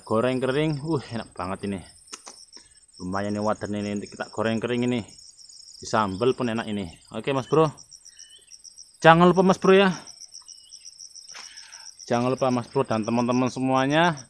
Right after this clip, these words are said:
dukung terus channel ini. Nggak ada ruginya, nggak ada, pokoknya nggak ada, nggak ada nganunya. Silakan dicomot subscribe-nya, itu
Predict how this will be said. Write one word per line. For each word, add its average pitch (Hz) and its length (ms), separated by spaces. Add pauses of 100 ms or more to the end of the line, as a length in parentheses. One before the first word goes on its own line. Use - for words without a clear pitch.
(400)
dukung 135 500
terus 143 320
channel 127 380
ini. 104 500 (240)
Nggak 120 160
ada 120 400
ruginya, 104 800 (300)
nggak 110 180
ada, 113 400
pokoknya 107 380
nggak 101 180
ada, 101 240 (380)
nggak 104 180
ada 107 160
nganunya. 107 420 (720)
Silakan 92 720 (240)
dicomot 92 400
subscribe-nya, 101 880
itu - 160